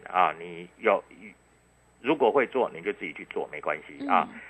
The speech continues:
Speaker 1: 但是不会做，也就不要追高杀低了啊。
Speaker 2: 是。
Speaker 1: 因为它现在还在警示啊，警示完以后，搞不好就会休息了哈。
Speaker 2: 嗯。
Speaker 1: 因为角度太陡了啊，
Speaker 2: 嗯。
Speaker 1: 警示完了会休息啊。这个道理跟什么一样？就跟这个裕创啊，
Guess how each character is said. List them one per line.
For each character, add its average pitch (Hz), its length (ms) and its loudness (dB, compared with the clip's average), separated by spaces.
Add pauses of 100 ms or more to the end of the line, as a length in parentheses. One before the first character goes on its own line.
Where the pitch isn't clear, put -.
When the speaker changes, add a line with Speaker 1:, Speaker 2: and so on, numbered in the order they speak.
(100)
Speaker 1:
但 117 140 2
是 113 100 -2
不 110 160 -6
会 117 120 8
做， 101 300 0
也 80 100 -6
就 - 100 -6
不 - 120 -4
要 87 100 4
追 85 160 -4
高 78 240 0
杀 73 180 0
低 65 160 -18
了 64 80 -8
啊。 78 180 0
Speaker 2:
是。 202 60 -6 (360)
Speaker 1:
因 127 80 -6
为 127 100 6
它 110 160 4
现 117 100 0
在 104 80 2
还 95 80 6
在 95 140 4
警 - 160 -16 (200)
示 82 200 -14
啊， 117 100 4
警 113 260 -4
示 180 120 -2
完 113 200 8
以 82 80 -4
后， 98 140 6
搞 78 160 -4
不 92 80 -4
好 90 60 -2
就 92 120 -6
会 85 120 -2
休 - 180 -8
息 55 260 -16
了 - 80 -10
哈。 - 220 2
Speaker 2:
嗯。 101 300 -8
Speaker 1:
因 117 100 -8
为 92 260 4 (220)
角 85 160 8
度 117 180 -2
太 101 200 4
陡 - 140 -10 (120)
了 - 80 -16
啊， - 240 2
Speaker 2:
嗯。 240 160 -8
Speaker 1:
警 - 180 -10
示 95 120 -6
完 73 120 -2
了 69 80 -10
会 76 140 -6
休 87 200 -8
息 - 300 -16
啊。 80 140 0 (320)
这 143 80 4
个 117 80 6
道 113 180 10
理 90 160 -2
跟 92 180 -2
什 - 100 -14
么 76 100 -10
一 71 100 -16
样？ 73 220 -2
就 - 80 -8
跟 87 300 0
这 - 40 -6
个 - 180 -8
裕 95 200 -10
创 98 220 4
啊， 69 180 -4